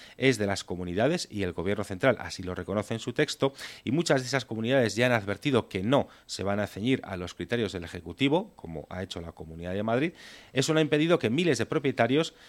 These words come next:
están ya o subiendo el valor de los arrendamientos por miedo a perder dinero, mientras que otros están retirando sus inmuebles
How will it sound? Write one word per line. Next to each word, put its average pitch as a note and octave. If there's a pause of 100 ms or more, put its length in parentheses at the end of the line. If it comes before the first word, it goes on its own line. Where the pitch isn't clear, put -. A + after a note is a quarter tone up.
(140)
están C#3+
ya D3+
o A#2
subiendo E3+
el F3+
valor C#3+
de A#2+
los D3
arrendamientos B2+
por G#2
miedo A#2
a G#2+
perder G2+
dinero, A#2
mientras F#2+
que F#2
otros E3+ (280)
están C3
retirando A#2+
sus -
inmuebles B2